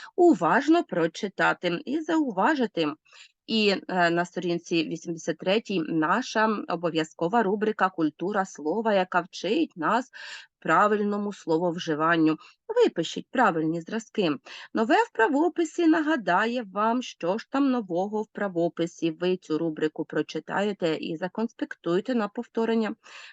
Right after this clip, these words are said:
Ну і вправа хатка традиційна на сторінці вісімдесят третій. А і Б завдання. А я вітаю вас з Новим роком,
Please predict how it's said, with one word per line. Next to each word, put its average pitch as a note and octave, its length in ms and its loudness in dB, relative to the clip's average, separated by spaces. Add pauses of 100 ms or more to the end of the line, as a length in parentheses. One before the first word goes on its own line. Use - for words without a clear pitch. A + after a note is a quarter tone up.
Ну G#4 80 -2
і B4+ 240 4
вправа F#4 320 2
хатка A3 580 0
традиційна F#3+ 760 0
на G#3 120 -8
сторінці F#3 460 -4
вісімдесят E3 480 -6
третій. D#3+ 400 -4 (380)
А C#4 60 4 (160)
і A#3+ 100 0
Б F#3 240 -2
завдання. F3+ 600 -2 (400)
А C4+ 100 0
я D#4 140 2
вітаю G4 520 4
вас E4+ 220 4
з G#3 40 -12
Новим G3 460 0
роком, D4 420 0